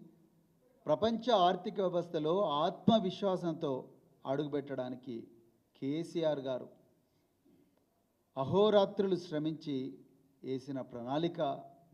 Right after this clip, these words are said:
మూలంగా బాగుపడ్డ ఈ విద్యా వ్యవస్థ ఈరోజు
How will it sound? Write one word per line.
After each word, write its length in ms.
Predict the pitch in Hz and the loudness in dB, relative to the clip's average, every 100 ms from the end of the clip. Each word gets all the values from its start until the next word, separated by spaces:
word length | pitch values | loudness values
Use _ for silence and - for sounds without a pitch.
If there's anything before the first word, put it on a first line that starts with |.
| 113 | -16
మూలంగా 560 | 131 139 175 170 156 139 | -6 0 2 2 0 -2
బాగుపడ్డ 580 | 120 120 127 131 120 120 117 120 | -2 -6 -8 -10 -10 -10 -12 -8
ఈ 180 | 131 | -6
విద్యా 320 | 131 120 127 123 | -6 -6 -4 -4
వ్యవస్థ 500 | 120 113 - 120 110 - _ _ _ _ _ _ _ _ | -6 -12 -14 -14 -14 -18 _ _ _ _ _ _ _ _
ఈరోజు 600 | 123 135 151 151 131 123 | -4 -2 -2 -2 -4 -6